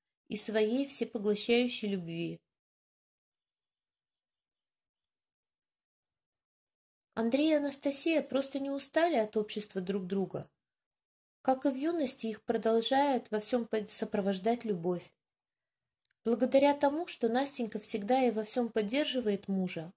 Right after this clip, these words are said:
он стал заниматься живописью, начав с портрета любимой.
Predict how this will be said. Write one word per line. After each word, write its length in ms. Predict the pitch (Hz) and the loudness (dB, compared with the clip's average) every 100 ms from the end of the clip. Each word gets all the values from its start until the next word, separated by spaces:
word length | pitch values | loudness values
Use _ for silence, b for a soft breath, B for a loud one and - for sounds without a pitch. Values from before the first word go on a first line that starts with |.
| - | -6
он 160 | 294 330 | -6 -4
стал 320 | - 254 269 | 4 4 6
заниматься 560 | 220 202 202 247 - | 2 2 0 -2 -2
живописью, 840 | 165 185 190 185 185 180 - 165 165 _ _ _ _ _ _ _ _ - | -2 0 0 0 -2 -6 -6 -8 -8 _ _ _ _ _ _ _ _ -4
начав 400 | 196 226 277 - | -2 2 2 2
с 120 | - | -4
портрета 560 | 196 - 208 233 240 | -4 -2 0 0 0
любимой. 640 | 214 196 170 180 170 170 | -2 -2 -2 -4 -4 -6